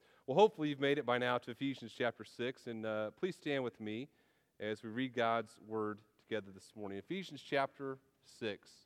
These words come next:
as we continue talking about living wisely,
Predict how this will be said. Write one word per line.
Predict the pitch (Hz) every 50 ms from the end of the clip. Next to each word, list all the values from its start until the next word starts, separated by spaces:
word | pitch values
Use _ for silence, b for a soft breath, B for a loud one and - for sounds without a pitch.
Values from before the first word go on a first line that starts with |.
| _ _ b b b b b b b b
as | -
we | 110
continue | - 120 107 - 151 151 139 123
talking | - 143 135 139 135 - 135
about | 123 120 117 113 110 95 120
living | 135 151 151 139 131 127 123 117 120 _
wisely, | - 107 110 113 113 123 123 120 123 120 107 - - 98 92 92 95